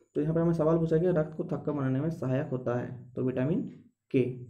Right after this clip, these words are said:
विटामिन ए एवं B आविष्कारक कौन थे? मतलब विटामिन ए और B की खोज किसने किया था? तो विटामिन ए और B की खोज किए थे मैकुलन ने। ठीक है,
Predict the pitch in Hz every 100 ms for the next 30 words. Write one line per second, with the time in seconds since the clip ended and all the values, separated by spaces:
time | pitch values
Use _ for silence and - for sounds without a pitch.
0 | - - _ - - - _ _ _ _
1 | _ _ _ _ _ _ _ _ _ 135
2 | 135 165 180 185 - 190 190 180 175 135
3 | 135 - - - _ _ _ _ 135 151
4 | 165 180 180 180 143 131 120 123 147 147
5 | 139 165 175 156 165 160 156 160 170 175
6 | - 160 151 123 117 120 117 - - -
7 | - - _ - 135 139 156 170 165 180
8 | 170 139 156 165 151 139 135 - 135 131
9 | 214 - - - - _ 135 135 139 127
10 | 113 110 110 - - - - 147 214